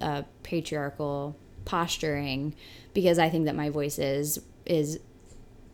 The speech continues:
worthy of being heard in a space just as much as theirs is. And the backlash that I experience from that is, is pretty intense sometimes, because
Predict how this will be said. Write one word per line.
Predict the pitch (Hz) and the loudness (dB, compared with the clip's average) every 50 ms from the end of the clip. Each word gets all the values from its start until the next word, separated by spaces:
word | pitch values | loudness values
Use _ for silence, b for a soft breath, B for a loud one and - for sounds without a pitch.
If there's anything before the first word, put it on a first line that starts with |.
| - - | -10 -4
worthy | - 185 180 185 185 170 165 160 160 156 151 | 0 4 6 8 8 8 8 6 4 4 2
of | 151 151 147 - | 2 0 -2 -2
being | 156 147 143 143 147 | -2 -2 0 -2 -2
heard | 151 - 147 139 131 135 135 | -4 -2 -4 -4 -2 -4 -4
in | - - - 151 | -6 -4 -2 -2
a | 143 143 | 0 -2
space | - - - 143 135 143 - | -2 -4 -4 -4 -2 -2 -2
just | - 156 147 - - | -2 -2 -4 -2 -4
as | 151 139 - | -4 -4 -4
much | 147 147 - - | -4 -4 -4 -4
as | 156 147 143 143 165 - - - - | -4 -4 -4 -6 -8 -10 -14 -12 -10
theirs | - 175 185 170 160 147 151 147 - | -2 2 2 4 4 4 2 0 -2
is. | - - 87 87 - 185 180 B B B B B B B B B - | -4 -4 -4 -2 -4 -4 -6 B B B B B B B B B 0
And | 190 180 170 165 165 165 | 2 4 4 6 4 4
the | 165 160 - 170 | 4 4 2 2
backlash | 170 - 170 170 175 - - - 147 151 - - | 4 4 4 4 4 2 0 0 0 2 2 2
that | 175 165 | 2 2
I | 151 147 | 2 2
experience | 147 147 - - - 160 156 147 147 147 | 0 0 -2 -4 -4 -2 0 0 0 -2
from | - 151 151 | -2 -2 -2
that | 151 143 139 | -2 -2 -2
is, | 139 139 143 143 - - - - - - | -4 -4 -4 -2 -2 -4 -4 -6 -8 -6
is | - - 147 143 143 - - - - - - - - | -4 -4 -2 -2 -4 -6 -6 -8 -12 -20 -20 -18 -2
pretty | - - 202 180 165 | 2 4 4 6 4
intense | 151 147 147 - - - - - | 4 2 -2 -4 -6 -8 -8 -6
sometimes, | - - - - - 170 - - - - 190 185 - - B B B B B B B - | -6 -6 -6 -6 -6 -8 -6 -6 -6 -4 -4 -4 -6 -6 B B B B B B B 2
because | - 202 185 - 185 170 165 151 156 165 | 4 4 4 4 2 2 2 2 0 -4